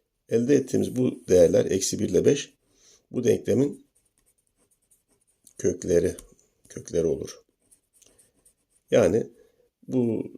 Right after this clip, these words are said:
çözüm kümemiz, e, beş, eksi bir ile beştir.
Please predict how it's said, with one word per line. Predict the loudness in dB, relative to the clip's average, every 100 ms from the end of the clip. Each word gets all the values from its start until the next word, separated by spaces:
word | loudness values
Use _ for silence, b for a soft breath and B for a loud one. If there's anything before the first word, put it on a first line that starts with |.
| _
çözüm | -6 -4 -4
kümemiz, | -4 -2 0 -2 -4 -10 _ _ _ _ _ _ _ _ _
e, | -12 -10 -10 -14 _
beş, | -4 -2 -2 0
eksi | 0 0 -2
bir | -2 -2
ile | -2 -4 -10 _
beştir. | -8 -6 -6 -10 -12